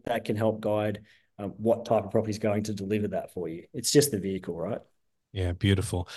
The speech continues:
Speaker 2: Well, I look forward to a phone call in five years saying, "Gosh, that advice I got from you and Shane, uh, has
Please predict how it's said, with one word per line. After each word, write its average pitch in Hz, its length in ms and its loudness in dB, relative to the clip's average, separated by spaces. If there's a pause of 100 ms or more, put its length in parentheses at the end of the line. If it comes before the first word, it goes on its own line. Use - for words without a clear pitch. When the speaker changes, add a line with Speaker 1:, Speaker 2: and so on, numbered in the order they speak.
(120)
Speaker 2:
Well, 120 160 10
I 160 140 12
look 160 200 8
forward 104 420 8
to 107 260 4
a 92 40 -2
phone 107 280 2
call 104 260 2
in 101 120 0
five 104 360 4
years 107 240 4
saying, 107 380 2
"Gosh, - 420 4 (340)
that 135 160 6
advice 131 440 6
I 123 80 6
got 120 240 2
from 117 220 -2
you 123 180 4
and 113 100 0
Shane, 120 560 4 (320)
uh, 113 500 6
has 113 340 0